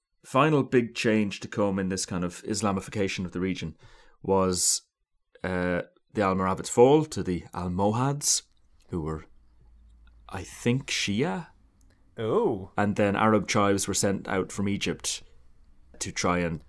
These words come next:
Speaker 1: put them down again.
Speaker 2: Oh.
Speaker 1: So they were the, the Banu Hilal, and the, the ones who are important to Western Sahara are the, the warrior tri-, the Makil warrior tribes, who were originally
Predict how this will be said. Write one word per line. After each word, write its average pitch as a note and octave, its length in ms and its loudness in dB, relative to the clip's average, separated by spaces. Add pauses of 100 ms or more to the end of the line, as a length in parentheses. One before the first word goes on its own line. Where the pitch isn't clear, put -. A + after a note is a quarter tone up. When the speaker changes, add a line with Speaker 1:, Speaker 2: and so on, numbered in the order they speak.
(120)
Speaker 1:
put - 200 -2
them G2 200 2
down F2 240 0
again. F2+ 340 -2
Speaker 2:
Oh. - 160 -12 (440)
Speaker 1:
So - 180 -4
they G2 40 6
were F#2+ 100 2
the, F2+ 220 2
the F#2 120 -2
Banu G2 540 0
Hilal, A2+ 720 2 (540)
and F2+ 400 -2 (200)
the, G2 120 2
the F#2+ 140 0
ones F#2+ 280 0
who G2 120 2
are F#2 100 2
important F#2+ 600 0
to F2 380 -2 (560)
Western F#2+ 300 -2
Sahara G#2 380 4
are F2+ 160 0
the, F2 200 -2
the E2+ 340 -4 (760)
warrior G#2 400 4
tri-, F#2+ 260 -2
the G#2 100 -6
Makil G#2 520 4
warrior G#2 340 2
tribes, F2 520 -4 (340)
who G#2 100 -2
were F#2 180 2
originally F#2+ 560 -2